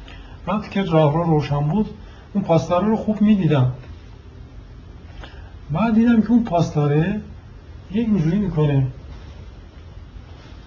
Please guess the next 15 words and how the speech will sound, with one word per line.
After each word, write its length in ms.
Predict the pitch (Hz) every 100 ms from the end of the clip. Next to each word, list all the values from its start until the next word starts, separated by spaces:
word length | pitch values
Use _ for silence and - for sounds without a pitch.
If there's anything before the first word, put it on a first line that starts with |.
| - - - - - -
نفهمیدم 500 | - - 247 240 208
این 80 | 190
چی 240 | - - 170
میگه 260 | 147 139
و 120 | 131
فلان. 360 | 127 135 135 120 110 110 - - - - - - - - - - - - - -
بعد 420 | 151 233 254 -
نزدیکای 840 | 185 170 165 160 220 - - 214 214
صبح 280 | - 214 -
دیدم 300 | 190 202 185
کسی 280 | 185 185
در 180 | 165 180
رو 80 | 196
می‌زنه 380 | 202 202 208 208
و 280 | 208 208